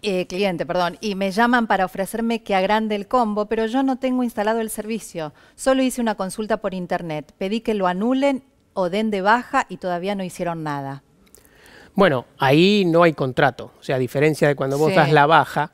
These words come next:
Speaker 1: Sí.
Speaker 2: ahí no debería, no hay contrato porque el, eh, Cristian en este caso no, no prestó conformidad, hizo una consulta telefónica. Entonces, que haga el reclamo ante la Oficina Provincial de Defensa del Consumidor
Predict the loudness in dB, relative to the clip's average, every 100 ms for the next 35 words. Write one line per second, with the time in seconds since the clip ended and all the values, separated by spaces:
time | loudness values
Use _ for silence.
0 | -14 -10 -8 -6 -4 -2 0 0 0 -2
1 | 2 4 4 0 -4 -6 -2 0 -2 0
2 | 2 2 -2 -4 -4 -4 -8 -14 -14 -16
3 | -10 -4 -4 -2 -4 -2 -2 2 2 2
4 | 0 -4 -8 _ _ _ -2 0 -2 -4
5 | -8 -4 -2 -2 0 0 2 0 -2 2
6 | 4 4 2 -2 -2 -4 -4 -2 -2 -2
7 | -6 -4 -4 -4 -8 -12 -14 -14 -10 -2
8 | -2 0 0 -2 -20 _ 2 6 6 4
9 | 2 2 0 -2 -4 -6 -6 -2 0 -2
10 | -4 -8 -6 -4 -4 0 0 2 -2 -2
11 | -4 -2 -4 -4 -8 -6 0 2 2